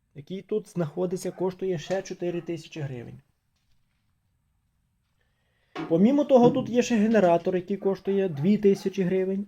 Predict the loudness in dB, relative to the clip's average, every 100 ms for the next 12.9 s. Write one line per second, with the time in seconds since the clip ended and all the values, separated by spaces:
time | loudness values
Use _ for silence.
0 | _ 0 2 4 2 2 0 -2 -4 -6
1 | -8 -4 -4 -2 0 0 0 -6 -8 -12
2 | -10 -10 -10 -14 -20 _ _ _ _ _
3 | _ _ _ _ _ _ _ _ _ _
4 | 0 2 2 2 2 0 -2 -6 -6 -12
5 | -14 _ _ -10 -4 0 2 2 2 -2
6 | -2 -4 -6 -6 2 4 4 2 2 4
7 | 6 4 0 -6 -6 -4 -4 -2 0 0
8 | 0 -2 2 2 2 -2 -2 -8 -10 -16
9 | _ _ _ _ _ _ _ -8 0 2
10 | 2 4 4 2 -2 -2 -2 2 4 4
11 | 2 0 -8 _ _ _ _ _ 6 6
12 | 4 -4 -6 -6 -12 -10 -8 -8 -10